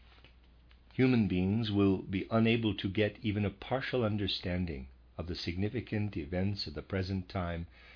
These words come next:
and the immediate future, unless they are prepared to recognize the relationship which exists between the physical world and the spiritual world, and take as much account of important events like this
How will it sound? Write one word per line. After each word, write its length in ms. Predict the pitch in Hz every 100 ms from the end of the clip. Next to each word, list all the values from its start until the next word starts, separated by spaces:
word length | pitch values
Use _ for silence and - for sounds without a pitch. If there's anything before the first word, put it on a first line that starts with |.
| - -
and 120 | 90
the 100 | 90
immediate 420 | 85 90 104 117 117
future, 440 | 113 113 - 71 - - - - - _ - - - - -
unless 320 | 90 107 -
they 120 | 127
are 60 | 110
prepared 600 | - 98 - 104 107 98
to 100 | 92
recognize 760 | 95 113 127 120 117 110 107
the 100 | 104
relationship 840 | 92 92 95 107 120 107 - 131 - - - - - -
which 180 | 87 -
exists 520 | 85 85 110 117 -
between 340 | 98 92 92
the 80 | 78
physical 480 | - 110 110 - 107
world 300 | 98 98 98 - - - -
and 280 | 95 110
the 40 | 110
spiritual 600 | - 101 95 95 - 92
world, 340 | 98 95 67 - - - - - - - - -
and 160 | 101 98
take 260 | 131 139
as 180 | - 98
much 240 | 98 117 135
account 420 | - 127 120 131
of 100 | 98
important 520 | 92 - 113 110 127
events 400 | 117 110 110 -
like 240 | 110 110
this 300 | - 78 -